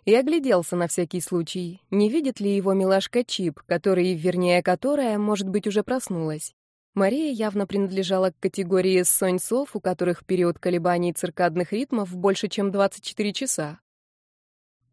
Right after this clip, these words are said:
Да, его подозрения подтвердились.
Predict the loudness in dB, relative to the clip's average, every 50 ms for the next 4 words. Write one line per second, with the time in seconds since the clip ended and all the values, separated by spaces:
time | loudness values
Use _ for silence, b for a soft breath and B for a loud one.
0 | _ 0 0 4 4 4 4 4 2 0 0 0 0 0 0 0 2 2 2 2
1 | 4 4 4 4 6 4 4 2 0 _ -6 -8 -8 _ -2 0 0 0 0 -2
2 | -4 -2 -2 -2 -2 -4 -6 -8